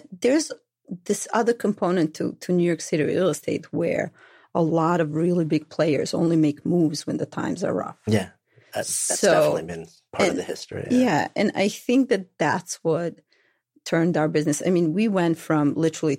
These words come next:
Speaker 1: two enthusiasts in a, in a spare little brownstone, you know, bedroom trying to do real estate. That's us in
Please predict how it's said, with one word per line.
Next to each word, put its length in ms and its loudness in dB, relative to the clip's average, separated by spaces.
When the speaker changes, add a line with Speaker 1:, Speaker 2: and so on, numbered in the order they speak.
Speaker 1:
two 500 0
enthusiasts 960 0
in 120 2
a, 280 2
in 160 0
a 60 -2
spare 480 0
little 400 4
brownstone, 800 2
you 100 2
know, 160 2
bedroom 720 -2
trying 360 2
to 140 -2
do 180 0
real 240 2
estate. 600 -6
That's 420 -2
us 340 -2
in 260 0